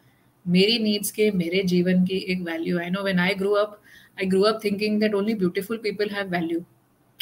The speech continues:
उनसे ही बात होती है, उनसे ही सब कुछ होता है। तो जो ज़्यादा सुंदर नहीं दिखते हैं,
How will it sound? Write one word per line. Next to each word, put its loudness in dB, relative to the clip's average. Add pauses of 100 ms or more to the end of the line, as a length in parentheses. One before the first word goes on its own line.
(140)
उनसे 2
ही 0
बात 2
होती -2
है, 0
उनसे 0
ही 0
सब -4
कुछ -4
होता -2
है। 0
तो -2
जो 0
ज़्यादा 0
सुंदर 0
नहीं -2
दिखते -4
हैं, -4